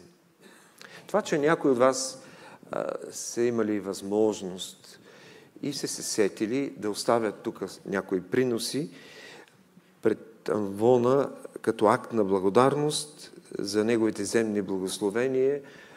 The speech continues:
и снабдяване на нужди, е добро.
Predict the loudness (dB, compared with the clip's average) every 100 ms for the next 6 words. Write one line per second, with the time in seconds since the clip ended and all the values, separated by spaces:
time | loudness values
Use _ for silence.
0 | -20 -20 -20 -20 -12 -10 -6 -6 0 0
1 | 0 -2 -4 -4 -4 -4 -6 -8 -10 -8
2 | -4 -6 -2 0 0 2 0 -2